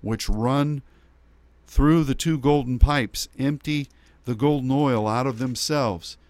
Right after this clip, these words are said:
And he answered me and said, 'Knowest thou not what these be?' And I said, 'No, my Lord. These are the two anointed ones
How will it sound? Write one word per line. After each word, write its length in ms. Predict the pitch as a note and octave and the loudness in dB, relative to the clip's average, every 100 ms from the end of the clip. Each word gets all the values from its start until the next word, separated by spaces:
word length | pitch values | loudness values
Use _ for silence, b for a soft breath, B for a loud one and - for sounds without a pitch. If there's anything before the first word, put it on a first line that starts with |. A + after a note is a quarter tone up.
| b b | b b
And 160 | G#2+ A2 | -8 -6
he 180 | A#2 C3 | -4 -4
answered 380 | D3 - A#2+ G#2 | -4 -4 -8 -6
me 160 | A#2+ | -6
and 120 | A2 | -4
said, 460 | G#2 - D3+ G#2+ F#2 b b b b b | -6 -4 -2 -2 -6 b b b b b
'Knowest 440 | G#2+ B2+ D#3 D3 | -6 -2 -2 -2
thou 160 | D#3 D3 | -4 -4
not 260 | D3 C#3+ - | -4 -6 -6
what 200 | C3+ - | -8 -4
these 260 | C3 A#2+ | -6 -6
be?' 300 | - C3+ C3 | -6 -4 -4
And 120 | B2 | -4
I 120 | A2+ A2+ | -6 -6
said, 260 | - A2+ | -8 -8
'No, 220 | G#2 B2+ | -6 -6
my 160 | B2+ A2 | -4 -4
Lord. 340 | G#2 G2 F#2+ - b b b b | -4 -6 -8 -12 b b b b
These 400 | G#2+ C#3+ E3 D#3+ | -4 -2 -2 -2
are 80 | E3 | -4
the 120 | D3+ | -4
two 460 | - D3 D3 C#3+ C#3+ | -6 -4 -2 -4 -6
anointed 440 | B2 C3 C3 A2+ | -6 -4 -2 -4
ones 360 | F#2+ F2+ E2 - | -8 -10 -12 -18